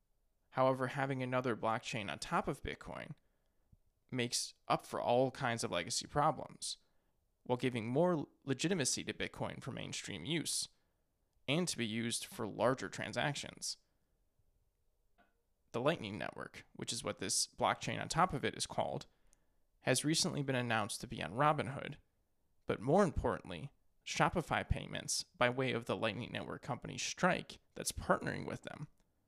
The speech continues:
will now be offering Bitcoin through the Lightning Network, which just means that Bitcoin and Lightning instantly just got millions of more users.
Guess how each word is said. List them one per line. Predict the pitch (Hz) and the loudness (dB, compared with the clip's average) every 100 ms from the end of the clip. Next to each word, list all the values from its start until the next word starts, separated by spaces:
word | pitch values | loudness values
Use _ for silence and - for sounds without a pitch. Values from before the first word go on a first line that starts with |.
| _ _ _ _ | _ _ _ _
will | - 120 | -2 4
now | 113 123 | 4 4
be | 123 | 2
offering | 98 - - 101 104 | 0 0 -2 -4 -2
Bitcoin | - 143 - 104 120 | 2 2 0 -2 -2
through | - 151 | 0 0
the | 147 | 0
Lightning | - - - | -6 -6 -4
Network, | - 170 - - - _ _ _ _ _ _ _ _ | -2 -2 -4 -12 -20 _ _ _ _ _ _ _ _
which | 139 - | -2 0
just | 160 165 | 0 2
means | 151 151 147 - | 2 2 0 0
that | 120 - | 0 2
Bitcoin | 143 180 - 117 107 - | 0 0 0 0 0 -4
and | - 123 | -4 -2
Lightning | 117 185 - - 151 - _ _ - - | 0 0 -2 -6 -6 -8 _ _ -8 2
instantly | 165 185 - 120 95 - 147 _ _ - | 4 6 2 -2 -6 -10 -12 _ _ -4
just | 135 | 0
got | - 127 123 | 2 2 2
millions | 123 123 117 | 0 0 -2
of | 107 | -4
more | 104 - | -6 -6
users. | - 170 - - - | -2 -2 -2 -6 -8